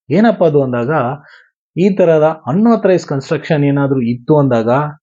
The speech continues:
ನಮಗ್ ಗೊತ್ತಿಲ್ಲದೆ ಅವರು ಕನ್‌ಸ್ಟ್ರಕ್ಷನ್ ಮಾಡಿದ್ರು ಅಂದಾಗ ನೀವು ಗೊತ್ತಾದಾಗ ನಿಮ್ಮ ಡಿಪಾರ್ಟ್ಮೆಂಟ್‌ಗೆ ಅವರು ಯಾವುದೇ ತರದ ಕರೆಂಟ್ ಆಗ್ಲಿ ವಾಟರ್ ಕನೆಕ್ಷನ್ ಬಂದಾಗ ಯಾವುದೇ ತರದ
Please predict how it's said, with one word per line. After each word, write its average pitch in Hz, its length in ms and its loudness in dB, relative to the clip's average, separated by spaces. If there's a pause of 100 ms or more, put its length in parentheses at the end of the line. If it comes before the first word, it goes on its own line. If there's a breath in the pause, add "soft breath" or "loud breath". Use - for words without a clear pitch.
ನಮಗ್ 147 300 0
ಗೊತ್ತಿಲ್ಲದೆ 165 500 2
ಅವರು 147 260 0
ಕನ್‌ಸ್ಟ್ರಕ್ಷನ್ 139 580 -4
ಮಾಡಿದ್ರು 135 460 0
ಅಂದಾಗ 117 300 -2 (540 soft breath)
ನೀವು 190 680 2 (720)
ಗೊತ್ತಾದಾಗ 127 540 0 (400)
ನಿಮ್ಮ 156 280 0
ಡಿಪಾರ್ಟ್ಮೆಂಟ್‌ಗೆ 147 640 0
ಅವರು 139 200 2
ಯಾವುದೇ 123 340 0
ತರದ 135 380 -4 (100)
ಕರೆಂಟ್ 143 360 -2
ಆಗ್ಲಿ 139 240 2 (120)
ವಾಟರ್ 139 280 0
ಕನೆಕ್ಷನ್ 127 560 -2
ಬಂದಾಗ 123 420 0 (640)
ಯಾವುದೇ 175 400 2
ತರದ 151 560 -2